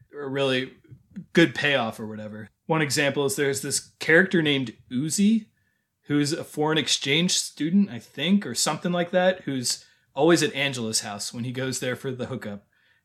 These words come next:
And I had no explanation for why this Uzi character existed. I guess it was supposed to be funny how he was, like, this intimidating guy,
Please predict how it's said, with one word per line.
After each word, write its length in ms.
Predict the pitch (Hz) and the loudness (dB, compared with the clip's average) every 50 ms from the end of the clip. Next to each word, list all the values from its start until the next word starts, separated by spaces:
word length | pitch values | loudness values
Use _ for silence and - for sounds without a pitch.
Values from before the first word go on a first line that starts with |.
| _ - | _ -4
And 340 | 135 131 123 123 120 - - _ _ _ _ _ _ _ _ _ _ _ _ _ _ _ | -2 -2 -2 -2 -2 -4 -8 _ _ _ _ _ _ _ _ _ _ _ _ _ _ _
I 300 | - 147 147 151 156 147 123 | 0 2 4 4 4 0 -2
had 520 | 120 - 156 147 135 135 131 135 139 160 - _ _ _ _ _ | 0 2 2 2 2 0 -6 -14 -18 -20 -20 _ _ _ _ _
no 460 | - 165 156 156 160 160 165 160 165 | -2 2 4 6 8 8 10 8 8
explanation 720 | 165 156 160 160 - - 156 143 139 131 131 - - 120 113 | 6 4 2 0 0 -4 -4 -2 -2 -2 -2 -2 -4 -4 -6
for 140 | - 143 135 | -6 -4 -4
why 240 | 127 123 123 127 | -2 0 0 0
this 260 | 120 123 117 - - 151 | 0 -2 -4 -4 -6 -6
Uzi 340 | 139 123 120 127 117 110 | -8 -6 -6 -4 -6 -6
character 720 | 113 - 131 120 117 110 110 _ - 123 113 113 110 107 - _ | -6 -8 -8 -8 -8 -8 -10 _ -12 -10 -8 -8 -8 -10 -12 _
existed. 640 | - 127 113 107 117 113 107 - - 104 101 95 - _ _ _ _ _ _ | -16 -14 -12 -10 -6 -4 -4 -4 -4 -6 -10 -14 -14 _ _ _ _ _ _
I 100 | - 123 | -10 0
guess 220 | 113 151 156 147 165 | 4 4 4 6 4
it 40 | |
was 80 | 156 131 | 4 2
supposed 240 | - - 156 147 147 | 2 2 2 2 2
to 60 | 143 | 0
be 80 | 143 117 | -4 -4
funny 320 | - 135 131 135 127 123 | -4 -4 -4 -2 -2 -4
how 180 | 123 127 123 117 | -4 -6 -6 -6
he 120 | 117 123 | -6 -6
was, 200 | 120 120 113 110 | -6 -6 -6 -8
like, 300 | 120 113 110 - - - _ | -8 -10 -10 -12 -14 -16 _
this 160 | - 127 - | -10 -8 -6
intimidating 560 | 127 120 117 143 131 123 120 120 117 117 117 113 | -6 -6 -4 -4 -4 -2 -2 -2 -2 -2 -2 -2
guy, 380 | 120 113 113 113 120 120 113 | -2 -4 -4 -4 -6 -6 -8